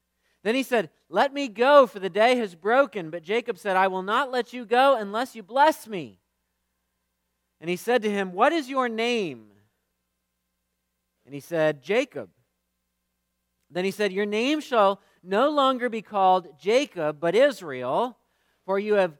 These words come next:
striven with God, you've wrestled with God and with men, and have prevailed.' Then Jacob asked him, 'Please tell me your name.' But he said, 'Why is it that you ask my name?'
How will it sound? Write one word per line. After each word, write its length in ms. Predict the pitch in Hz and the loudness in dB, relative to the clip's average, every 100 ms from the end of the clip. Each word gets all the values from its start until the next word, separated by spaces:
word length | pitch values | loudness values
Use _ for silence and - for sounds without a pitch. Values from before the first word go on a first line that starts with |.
| _ | _
striven 800 | - - - - 247 294 302 285 | -20 -20 -20 -2 2 2 2 -2
with 200 | 277 - | -2 -2
God, 520 | - 208 175 170 196 | 2 6 8 6 4
you've 180 | 180 151 | -2 -10
wrestled 480 | 170 220 285 285 262 | 0 0 0 -4 -6
with 220 | 247 - | -6 -4
God 380 | 190 175 175 190 | 2 6 6 4
and 360 | 196 233 277 269 | -2 -6 -6 -4
with 180 | 254 | -6
men, 380 | 202 185 185 196 | -4 -4 -2 -4
and 180 | 196 170 | -8 -12
have 360 | 180 208 208 - | -8 -4 -6 -6
prevailed.' 680 | 185 170 208 170 117 85 _ _ _ _ _ _ _ _ _ _ _ _ _ 190 | -10 -6 -4 -4 -4 -10 _ _ _ _ _ _ _ _ _ _ _ _ _ -4
Then 180 | 233 | -4
Jacob 380 | 180 226 233 185 | 0 0 0 2
asked 360 | 185 240 254 - | 8 8 6 -2
him, 140 | 175 | -10
'Please 540 | - 277 285 208 151 - _ | -8 -4 -2 -4 -6 -16 _
tell 160 | - 262 | -4 -2
me 140 | 262 | -2
your 120 | 214 185 | -4 -4
name.' 380 | 220 277 226 | -2 -2 -2
But 80 | 190 | -4
he 80 | 180 | -6
said, 300 | - 185 165 _ _ | -4 -4 -4 _ _
'Why 280 | 180 214 311 | 4 4 4
is 140 | 269 | 0
it 120 | 277 | -6
that 200 | 247 208 | -8 -10
you 140 | 240 226 | 0 2
ask 240 | 196 - | 2 0
my 260 | 190 262 208 | -2 -2 -2
name?' 300 | 123 95 | -6 -16